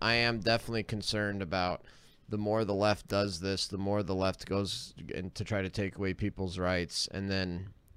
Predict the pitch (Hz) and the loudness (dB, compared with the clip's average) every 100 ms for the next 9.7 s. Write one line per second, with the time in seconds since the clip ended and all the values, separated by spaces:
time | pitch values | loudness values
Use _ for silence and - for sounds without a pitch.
0 | - _ - - 107 110 - 107 98 104 | -20 _ -14 -4 -2 0 2 2 2 0
1 | - 101 101 92 95 82 95 98 92 92 | 2 0 2 2 0 2 2 2 0 0
2 | 87 85 - - - - - - 107 113 | 0 -4 -10 -20 -20 -20 -20 -6 -2 2
3 | 107 - 104 98 95 98 - 98 98 95 | 2 2 0 2 4 2 0 -2 -2 0
4 | 98 - 98 95 90 - 95 95 - 104 | -2 0 2 2 0 0 0 0 -2 -2
5 | 95 87 - 101 - 98 95 90 - - | -2 -2 -2 -2 -2 0 0 -2 -8 -20
6 | - - 101 110 98 92 107 98 113 - | -20 -4 2 2 2 0 2 2 2 -2
7 | 90 92 92 92 90 101 104 113 107 92 | -4 -4 -6 -4 -2 -2 0 -2 -4 -4
8 | - 90 85 80 90 - - - 98 - | -4 -4 -4 -2 -2 -2 -8 -6 -6 -4
9 | 87 87 90 87 85 - - | -4 -2 0 -2 -4 -6 -8